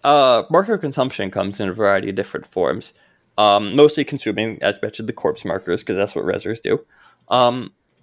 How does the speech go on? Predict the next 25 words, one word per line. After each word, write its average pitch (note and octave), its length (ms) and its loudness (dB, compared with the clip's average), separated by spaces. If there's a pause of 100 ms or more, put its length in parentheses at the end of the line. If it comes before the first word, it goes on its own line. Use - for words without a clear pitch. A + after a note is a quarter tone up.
(1400)
easiest B3 320 0
way D3 140 4
to A#2 80 -2
get C#3 320 -2
that G#2 340 4 (140)
is C#3+ 100 -6
you F#3+ 80 -6
can A3+ 120 2
just - 180 0 (160)
purchase - 420 -6
it. - 140 -10 (640)
Uh, F#2+ 200 0
Grave C3+ 260 0
Spirit A#2+ 380 0
Touch, - 420 0 (220)
the F#2+ 720 4 (140)
upgrade, G#2 520 0 (1400)
uh, G#2 220 6
in G#2+ 160 2
Resurrectionist, G2+ 640 0 (240)
uh, F#2+ 360 4
gives A#2 360 -2
you A2+ 80 -6
Blasphemous - 500 -8
Ritual. - 360 -4